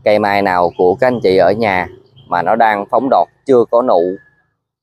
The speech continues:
hoặc là cây mai nào nó đứng đọt rồi mà nó chưa có nụ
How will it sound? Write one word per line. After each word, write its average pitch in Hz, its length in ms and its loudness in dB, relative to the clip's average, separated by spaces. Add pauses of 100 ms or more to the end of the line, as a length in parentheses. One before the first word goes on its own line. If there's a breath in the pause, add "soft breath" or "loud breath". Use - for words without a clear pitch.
(640)
hoặc 104 240 -8
là 98 200 -4
cây 104 200 -2
mai 104 240 -2
nào 90 260 -2
nó 101 320 -2
đứng 139 240 0
đọt 107 180 0
rồi 95 300 2
mà 90 180 -6
nó 87 100 -12 (100)
chưa 127 240 2
có 113 140 0
nụ 90 300 -2